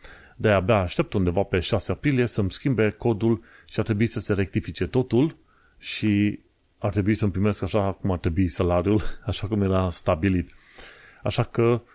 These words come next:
aștept așa cu, îmi fac, uh, cu degetele semnul așa în formă de X, să văd, uh, cum o să fie treaba pe mâine. Acest podcast este înregistrat miercuri pe cinci aprilie două mii douăzeci și trei. Mâine aflu dacă s-a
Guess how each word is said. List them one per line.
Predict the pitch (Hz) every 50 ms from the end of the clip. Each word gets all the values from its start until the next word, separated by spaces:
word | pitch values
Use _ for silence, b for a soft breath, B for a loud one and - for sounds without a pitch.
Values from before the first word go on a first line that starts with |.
| b b -
aștept | - 101 87 - - - - -
așa | 95 - 107 98 98 90 80 - - _ _
cu, | - - 107 101 98 95 92 92 92 92 90 90 90 90 87 87 - - - - -
îmi | - 95 87
fac, | - 98 - - -
uh, | 95 95 92 90 87 82
cu | - - 98
degetele | 101 95 80 92 76 - 90 87
semnul | 80 - - 95 90 85
așa | 80 - 95
în | 85
formă | 80 - 87 82 82
de | 76 87 101
X, | 113 - - - - _
să | - - -
văd, | 85 92 90 80 87
uh, | 92 87 87 87
cum | - - 101 92
o | 82
să | 85 92
fie | 80 92 90
treaba | 85 - 92 90 87
pe | - - 90
mâine. | 90 95 101 101 104 123 139 135 B B B B B
Acest | - 110 - 127 -
podcast | - 123 - - 117 110 - 110
este | 101 - -
înregistrat | 101 92 92 85 87 85 - 90 87
miercuri | 87 98 95 87 - - -
pe | - 85
cinci | - - 92 85 -
aprilie | 85 - 92 87 82 82
două | 82 90
mii | 87 87
douăzeci | 82 85 82 78 80 78
și | -
trei. | - 143 151 147 B B B B B B B B B B
Mâine | - 127 135 131 107
aflu | 101 104 101 - - 101
dacă | 95 87 - - 92
s-a | - - 98 90 87 87 87 85